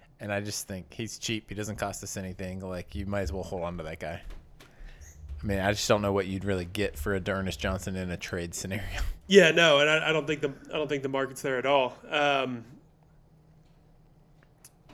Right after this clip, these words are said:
Speaker 2: what is the role for Johnny Stanton? Do you think Johnny Stanton is able to, to, to stick around on the practice squad? Is he a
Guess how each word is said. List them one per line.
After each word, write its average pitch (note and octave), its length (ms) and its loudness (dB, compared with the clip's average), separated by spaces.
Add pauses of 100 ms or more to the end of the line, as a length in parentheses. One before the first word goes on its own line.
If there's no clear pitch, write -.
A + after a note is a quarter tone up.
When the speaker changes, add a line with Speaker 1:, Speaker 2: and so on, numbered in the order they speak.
(2250)
Speaker 2:
what F3 240 8
is A#3 100 6
the A3 80 8
role F#3 260 10
for D#3+ 180 -2
Johnny D3 300 4
Stanton? C3+ 460 0 (1200)
Do D#3 80 -8
you D3 60 -8
think E3 180 2
Johnny D#3+ 280 4
Stanton D3+ 360 2
is D3 120 -2
able C#3+ 320 6
to, B2+ 420 0 (540)
to, C3+ 200 4 (160)
to - 120 -6
stick D3 240 2
around C#3 200 8
on C3+ 60 2
the B2+ 60 -2
practice D3 360 4
squad? F3 460 8 (200)
Is D3 140 -10
he D3+ 100 0
a C3+ 120 4